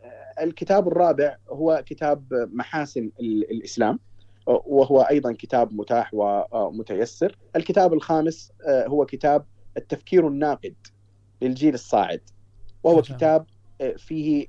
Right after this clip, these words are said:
Speaker 1: آه، خلينا نقول، طبعا هو لما نقول الجيل الصاعد هنا في هذا الكتاب ليس المقصود أعمار اثناعش وثلاثاعش، وإنما المقصود به أعمار سبعتاعش وثمانتاعش وتسعتاعش.
Speaker 2: الشباب.
Speaker 1: آه، وكذلك كتاب، آه، إي نعم، إي.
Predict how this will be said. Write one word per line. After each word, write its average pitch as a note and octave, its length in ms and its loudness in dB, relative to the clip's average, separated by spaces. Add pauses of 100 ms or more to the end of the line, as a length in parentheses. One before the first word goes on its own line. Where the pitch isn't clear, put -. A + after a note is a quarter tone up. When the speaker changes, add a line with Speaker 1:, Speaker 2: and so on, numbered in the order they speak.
Speaker 1:
آه، G#2+ 220 -2
خلينا B2+ 220 -4
نقول، C#3+ 180 0
طبعا E3+ 160 0
هو G#3 120 6
لما E3+ 160 4
نقول F#3 140 2
الجيل E3 300 4
الصاعد B2+ 600 0
هنا E3+ 280 2
في C#3 200 -10
هذا F3 200 -2
الكتاب F3+ 380 -4
ليس A#3+ 200 0
المقصود D#3 460 -2
أعمار C#3 340 -2
اثناعش C3+ 500 -8 (480)
وثلاثاعش، B2+ 600 0
وإنما D#3 360 -2
المقصود C#3+ 420 -2
به C#3 200 4
أعمار C#3 340 0 (260)
سبعتاعش C3 640 0
وثمانتاعش B2+ 600 -2
وتسعتاعش. - 800 -6
Speaker 2:
الشباب. D#3+ 480 -4
Speaker 1:
آه، G#2+ 260 4
وكذلك D#3 420 2
كتاب، C#3 360 -2 (320)
آه، B2 320 -8
إي E3+ 120 4
نعم، G#2 220 -2 (140)
إي. A#2 180 -6